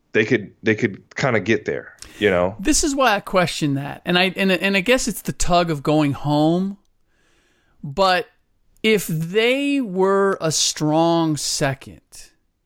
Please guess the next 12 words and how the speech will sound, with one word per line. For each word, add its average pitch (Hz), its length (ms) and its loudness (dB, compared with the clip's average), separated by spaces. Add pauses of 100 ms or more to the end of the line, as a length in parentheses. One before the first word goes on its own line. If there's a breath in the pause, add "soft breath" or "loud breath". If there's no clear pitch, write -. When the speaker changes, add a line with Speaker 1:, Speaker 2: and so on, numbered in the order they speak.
(1040)
Speaker 2:
why 190 400 0
would 233 200 4
he 175 120 2
call 180 680 0
Paul 160 500 2
George 143 680 2
to - 120 -6
see 160 440 0
if 139 120 -6
he 160 240 -6
would 143 240 -8
come 143 440 -4